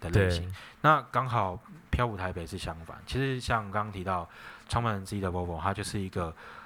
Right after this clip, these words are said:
Speaker 1: 呃，如果你想要找人可以跟你聊天，或者是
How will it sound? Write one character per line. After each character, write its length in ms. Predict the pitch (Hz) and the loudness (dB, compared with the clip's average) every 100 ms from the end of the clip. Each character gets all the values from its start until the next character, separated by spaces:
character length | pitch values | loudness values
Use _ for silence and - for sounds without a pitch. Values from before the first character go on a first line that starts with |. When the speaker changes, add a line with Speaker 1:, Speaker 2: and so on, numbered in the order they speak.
| - - | -16 -6
Speaker 1:
呃， 240 | 87 85 | -4 0
如 100 | 107 | 0
果 100 | 139 | 0
你 80 | 117 | -2
想 200 | 95 90 | -2 2
要 160 | 107 | 2
找 240 | 104 - 85 | 0 -4 -2
人 140 | 87 | -2
可 80 | 87 | -2
以 40 | 101 | -2
跟 140 | 110 | -2
你 60 | 101 | -2
聊 240 | 90 87 | -2 0
天， 200 | - 101 92 | 0 -2 -2
或 200 | 123 101 | 0 0
者 40 | |
是 160 | 110 | 0